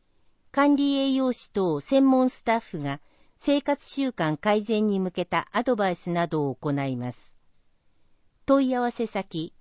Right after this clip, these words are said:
医療保険課医療保険係、電話、三六四七八五一六、ファックス、三六四七八四四三。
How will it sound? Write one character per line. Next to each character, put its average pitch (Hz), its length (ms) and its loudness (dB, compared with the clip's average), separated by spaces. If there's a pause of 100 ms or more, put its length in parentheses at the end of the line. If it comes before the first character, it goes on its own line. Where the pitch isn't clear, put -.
(600)
医 220 200 -2
療 285 220 0
保 254 160 -2
険 226 260 0
課 196 340 -2
医 208 140 -2
療 277 240 0
保 247 140 -4
険 220 320 0
係、 139 500 -4 (800)
電 233 280 4
話、 185 240 -4 (520)
三 294 320 2
六 285 260 -2
四 185 300 0
七 143 360 -4 (300)
八 226 340 -4
五 262 280 0
一 160 280 -6
六、 160 400 -6 (640)
フ 262 80 -2
ァ 262 40 2
ッ 262 40 -4
ク - 100 -20
ス、 - 300 -16 (360)
三 294 320 2
六 277 260 -2
四 175 320 0
七 151 360 -4 (260)
八 262 380 -2
四 254 260 2
四 175 240 0
三。 139 500 -8